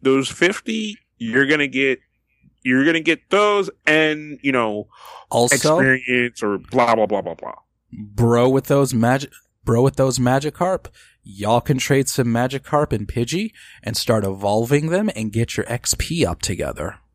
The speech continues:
Speaker 1: Mm-hmm. Yeah.
Speaker 2: That, that's a thing to do. Again, socialization. We're, we're
Speaker 1: Right.
Speaker 2: all building bridges and we're all making friends.
Speaker 1: I will, I will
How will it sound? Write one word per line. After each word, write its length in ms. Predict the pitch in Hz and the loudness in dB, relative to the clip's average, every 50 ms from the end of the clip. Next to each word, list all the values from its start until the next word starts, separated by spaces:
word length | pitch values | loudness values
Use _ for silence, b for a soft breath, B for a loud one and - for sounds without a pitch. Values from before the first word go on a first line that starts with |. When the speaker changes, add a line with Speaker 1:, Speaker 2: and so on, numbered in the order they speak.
| _ _ _ _ _ _ _ _ _ _ _ _ _ _ - | _ _ _ _ _ _ _ _ _ _ _ _ _ _ -12
Speaker 1:
Mm-hmm. 280 | 107 101 90 101 104 - - _ _ _ _ _ _ _ _ _ _ _ _ _ - | -12 -10 -8 -8 -10 -10 -12 _ _ _ _ _ _ _ _ _ _ _ _ _ -2
Yeah. 80 | - 403 370 | 0 0 0
Speaker 2:
That, 200 | 104 123 - - | -2 -4 -4 -4
that's 220 | - 110 131 - - | -4 -4 -2 0 0
a 60 | 143 | 0
thing 260 | - - 110 95 87 | 2 2 -2 -2 -2
to 100 | - - - | -6 -10 -8
do. 240 | - 95 92 - B B B B B | -6 -6 -6 -6 B B B B B
Again, 420 | 143 135 160 - 233 120 104 98 - _ _ _ _ _ _ - - - - - - - - - - - - | -4 -2 -2 -2 -2 -4 -6 -10 -12 _ _ _ _ _ _ -6 -4 -2 0 0 0 0 0 0 0 0 0
socialization. 1300 | 131 135 139 135 - - 151 151 151 147 151 156 160 156 147 123 131 117 104 98 - - 98 82 87 87 - _ _ _ _ _ | 0 0 0 0 -2 -2 0 0 0 0 0 0 0 0 -2 0 -2 -2 -2 -2 -6 -10 -10 -12 -16 -18 -20 _ _ _ _ _
We're, 240 | 98 101 104 107 - | -8 -4 -4 -4 -4
we're 180 | 110 104 - | 0 0 2
Speaker 1:
Right. 60 | 110 | 4
Speaker 2:
all 180 | 117 120 123 120 | 4 4 4 2
building 540 | 113 104 127 127 143 156 151 165 156 156 135 | 2 2 2 4 4 4 2 2 0 0 0
bridges 420 | 123 147 165 170 185 208 202 160 | 2 2 2 2 0 -4 -6 -4
and 120 | 151 107 98 | -4 -2 0
we're 120 | 104 107 | 0 2
all 160 | 110 117 120 | 4 4 4
making 380 | 123 120 127 127 - - 139 131 | 2 2 0 -2 -2 -4 -8 -10
friends. 640 | - - 113 87 71 - - - - - - - _ _ _ _ _ _ _ _ _ _ _ B B B B | -6 -6 -6 -6 -6 -8 -8 -6 -6 -8 -8 -12 _ _ _ _ _ _ _ _ _ _ _ B B B B
Speaker 1:
I 80 | - 202 | 0 0
will, 240 | 208 226 285 294 - | 2 2 2 0 0
I 120 | - 196 202 | 0 -2 0
will 200 | 220 247 254 | 0 0 -2